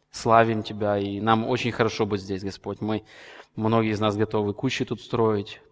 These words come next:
и находиться здесь, Господь, чтобы перед Твоим лицом, в Твоём учении и в Твоей радости. Славим Тебя, Господь, и я прошу Тебя, дай, пожалуйста, мне благодати Твоей отвечать на вопросы, и дай благодати всем правильно понимать ответы и вопросы.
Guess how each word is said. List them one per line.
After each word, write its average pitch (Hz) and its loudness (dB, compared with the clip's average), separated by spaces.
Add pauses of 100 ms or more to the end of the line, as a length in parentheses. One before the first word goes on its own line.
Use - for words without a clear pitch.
и 101 -12
находиться 117 -4
здесь, 107 -2
Господь, 107 -6
чтобы 101 -8
перед 110 -4
Твоим 120 2
лицом, 113 -4
в - -8
Твоём 104 -2
учении 110 -2 (580)
и 107 -4
в - -10
Твоей 107 2
радости. 92 -6 (540)
Славим 110 4
Тебя, 107 0
Господь, 107 -6
и 101 -4
я 104 2
прошу - -6
Тебя, 107 -4
дай, 113 6
пожалуйста, 104 -2
мне 104 -2 (480)
благодати 113 4
Твоей 107 0
отвечать 104 -2
на 101 -2
вопросы, 101 -4
и 101 -4
дай 104 2
благодати 107 -2 (120)
всем 113 -2
правильно 101 4
понимать 104 -2
ответы 104 -4
и 101 -6
вопросы. 98 -6